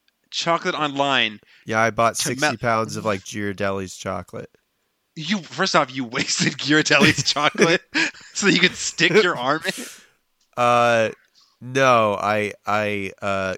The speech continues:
Speaker 2: coated one of my friends in chocolate for his twenty-first birthday.
Speaker 1: I am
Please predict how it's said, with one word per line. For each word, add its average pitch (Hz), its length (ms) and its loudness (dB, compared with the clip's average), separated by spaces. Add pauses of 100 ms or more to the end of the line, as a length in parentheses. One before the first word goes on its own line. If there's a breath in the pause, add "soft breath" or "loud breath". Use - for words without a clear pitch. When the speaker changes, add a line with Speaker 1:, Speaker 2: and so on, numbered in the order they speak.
(100)
Speaker 2:
coated 120 400 -4
one 107 200 -4
of 101 160 -6
my 98 140 -6
friends 95 480 -8
in 87 140 -14
chocolate - 640 -10
for - 220 -12
his 87 180 -10
twenty-first 92 640 -12
birthday. - 480 -16 (1600)
Speaker 1:
I 143 260 0
am 117 480 -2